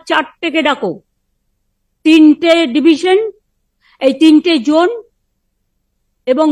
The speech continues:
মেট্রো জোন, চারটে জোনকে নিয়ে। আমিও ববি একটা দেখতে পাচ্ছি, যেমন ধর আলিপুরে তোরা রাস্তাটা রং করছিস জেলের ওখানটায়, রংটা আমি বলবো always যে যখন পিডব্লিউডি হোক, ইরিগেশন হোক,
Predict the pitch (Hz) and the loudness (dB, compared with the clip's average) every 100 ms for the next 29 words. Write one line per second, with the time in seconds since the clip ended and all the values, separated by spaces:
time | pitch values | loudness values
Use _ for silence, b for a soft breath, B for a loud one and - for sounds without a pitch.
0 | 262 311 285 302 240 214 180 277 269 - | 0 -2 -4 -4 -2 -4 -4 -6 -6 -10
1 | 262 240 233 220 185 160 - _ _ _ | -8 -8 -8 -8 -8 -10 -14 _ _ _
2 | _ _ _ _ _ _ _ _ _ _ | _ _ _ _ _ _ _ _ _ _
3 | _ _ _ _ _ _ _ _ _ _ | _ _ _ _ _ _ _ _ _ _
4 | _ - 247 311 349 311 320 311 294 311 | _ 0 4 6 6 4 2 0 -2 -4
5 | 262 - 285 285 285 254 262 254 294 254 | -6 -6 -6 -4 -2 -2 0 0 2 2
6 | 277 247 302 294 294 277 233 - 277 277 | -2 -4 -8 -4 -2 0 -4 -6 -6 -8
7 | _ _ - 254 240 226 202 - 156 190 | _ _ -4 -2 -2 -4 -8 -10 -14 -2
8 | 262 254 226 196 156 - - _ _ _ | 0 2 0 -4 -10 -14 -18 _ _ _
9 | _ _ _ _ _ _ - 247 294 311 | _ _ _ _ _ _ -2 2 4 2
10 | 359 349 349 - _ 240 302 302 311 285 | 2 -2 -2 -8 _ -2 0 2 0 -2
11 | 349 - _ _ - 254 311 370 392 254 | -4 -8 _ _ -2 2 2 4 2 2
12 | 330 311 302 233 294 294 285 294 311 330 | 2 2 -2 -2 -2 0 -2 -2 0 -2
13 | 320 b b - 247 285 311 320 330 | -4 b b -8 -4 -2 -2 0 -2